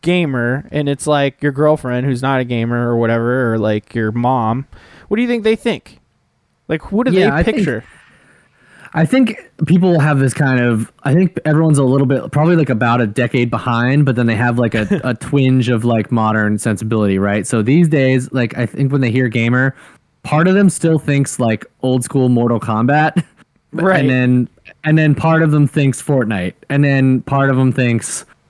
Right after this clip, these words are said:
Speaker 2: ac-, uh, uh, Call of Duty. You know what I mean? Like,
Speaker 1: Right.
Speaker 2: or, you know, that sort of thing. So it's like,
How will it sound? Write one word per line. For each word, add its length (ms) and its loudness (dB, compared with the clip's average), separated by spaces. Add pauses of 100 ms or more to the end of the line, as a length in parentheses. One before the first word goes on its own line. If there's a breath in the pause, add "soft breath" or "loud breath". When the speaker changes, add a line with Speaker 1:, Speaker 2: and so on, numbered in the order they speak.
(340)
Speaker 2:
ac-, 220 -2
uh, 380 0 (160)
uh, 320 0
Call 260 -2
of 60 -2
Duty. 260 -2
You 220 0
know 60 2
what 80 2
I 20 2
mean? 260 2
Like, 180 0
Speaker 1:
Right. 220 2
Speaker 2:
or, 160 0
you 180 0
know, 140 0
that 220 -2
sort 200 -2
of 80 -4
thing. 220 -4
So 200 -2
it's 120 -2
like, 240 -2